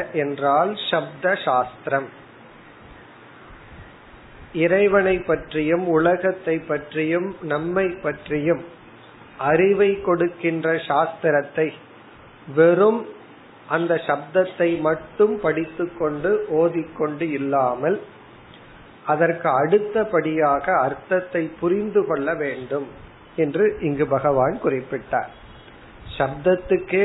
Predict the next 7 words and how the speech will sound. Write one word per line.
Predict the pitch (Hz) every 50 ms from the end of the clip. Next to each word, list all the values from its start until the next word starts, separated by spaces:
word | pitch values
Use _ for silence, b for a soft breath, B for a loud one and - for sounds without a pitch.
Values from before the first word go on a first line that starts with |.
| 214 190
வராமல் | 165 147 147 160 170 175 190 202 208 214 208 196
இருப்பவர்கள் | 175 160 170 165 165 - 170 165 165 165 160 160 - 208 262 240
சிலர், | - 165 143 139 139 139 135 - - - - - - - - - - - - - -
சப்தத்தில் | - - 151 139 156 156 151 190 185 180 - - 170 160 156 143
நின்று | 147 160 180 196 208 208 220 214 -
விடுபவர்கள் | - 160 147 160 156 147 147 143 139 139 139 135 135 170 180 190 -
பலர், | - 143 135 135 139 131 123 -